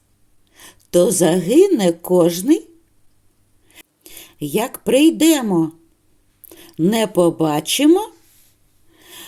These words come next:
Захочемо в лісі ми, не знайдемо його. Як не буде бджілок в нас, то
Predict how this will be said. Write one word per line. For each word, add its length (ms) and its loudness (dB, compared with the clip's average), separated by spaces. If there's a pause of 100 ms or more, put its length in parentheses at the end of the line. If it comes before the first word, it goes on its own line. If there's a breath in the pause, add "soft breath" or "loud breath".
(120)
Захочемо 920 0
в 100 -4
лісі 460 2
ми, 340 -2 (1200 loud breath)
не 280 0
знайдемо 920 0
його. 420 2 (2000 soft breath)
Як 420 -2
не 200 0
буде 400 2
бджілок 680 0
в 100 -4
нас, 580 -4
то 360 0